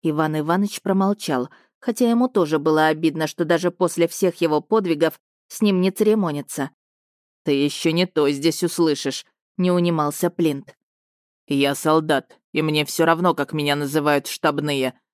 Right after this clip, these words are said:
не выдержал Краснобаев. «Я уже не первый раз на подобном совещании». Рыжебородый наёмник не унимался.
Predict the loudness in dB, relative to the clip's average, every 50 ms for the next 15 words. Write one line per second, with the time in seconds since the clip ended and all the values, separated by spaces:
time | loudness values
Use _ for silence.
0 | _ _ _ 0 0 2 2 2 2 2 0 0 0 -2 -2 -2 -6 -8 -4 -2
1 | 0 0 0 0 -2 -2 -4 -6 -10 -16 _ _ _ _ _ _ _ _ _ _
2 | _ _ _ _ _ _ _ _ _ -4 -2 0 2 2 2 2 0 0 0 -2
3 | -2 0 -2 0 0 0 0 2 2 2 2 2 2 0 -2 -4 -4 -2 0 0
4 | 0 0 0 0 -2 -4 -4 -4 -2 -2 0 0 -2 -2 -2 -2 -2 0 -2 -4
5 | -6 -8 -8 -10 _ _ _ _ _ _ _ -4 -2 -2 0 0 0 0 2 2
6 | 2 2 4 4 2 2 2 0 0 0 0 0 0 -2 -2 -2 0 0 2 2
7 | 2 2 2 2 2 0 0 -2 -4 -6 -6 -6 -6